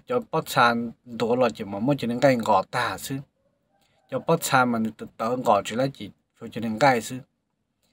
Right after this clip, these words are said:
Chế chỗ bó xa nâng bơ bê lù bê xứ. Bó xa cổ, bó xa đầy, bó xa u nó là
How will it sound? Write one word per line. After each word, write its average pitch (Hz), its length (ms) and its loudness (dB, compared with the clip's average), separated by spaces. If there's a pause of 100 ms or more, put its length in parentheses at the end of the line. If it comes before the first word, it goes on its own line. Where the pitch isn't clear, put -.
(720)
Chế 165 240 6
chỗ 156 160 4 (100)
bó 185 200 6
xa 160 260 6
nâng 156 340 6
bơ 156 160 4 (120)
bê 131 140 0
lù 131 280 4 (120)
bê 127 200 0
xứ. 147 420 0 (380)
Bó 165 200 2
xa 135 220 4 (100)
cổ, 123 260 0
bó 156 180 2
xa 131 220 2
đầy, 117 320 0
bó 147 200 2
xa 117 320 2 (440)
u 151 140 -2
nó 139 160 4
là 104 120 0